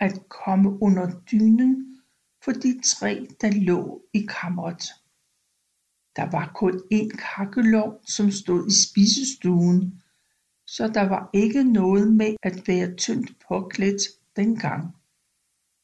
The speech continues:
Vores far var ret sær. Han ville ikke med ud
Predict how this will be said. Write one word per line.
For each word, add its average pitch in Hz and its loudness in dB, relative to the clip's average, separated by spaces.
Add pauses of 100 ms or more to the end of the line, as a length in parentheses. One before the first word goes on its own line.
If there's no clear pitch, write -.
(760)
Vores 220 0
far 233 -2
var 202 -6
ret 254 -4
sær. 185 2 (580)
Han 180 0
ville 175 0
ikke 220 0
med 226 2
ud 226 2